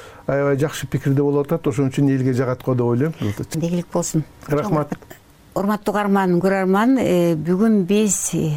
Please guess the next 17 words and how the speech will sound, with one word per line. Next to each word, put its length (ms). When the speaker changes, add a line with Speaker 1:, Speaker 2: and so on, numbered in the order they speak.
Speaker 2:
Бегалы 420
Наргозу, 680
э, 160
журналист, 640
ишкер, 520
Жогорку 360
Кеңештин 360
мурдагы 340
депутаты, 540
кинорежиссер 1040
менен 240
маектештик. 680
Э, 280
бүгүн 380
биз 180
кинорежиссер 640
менен 300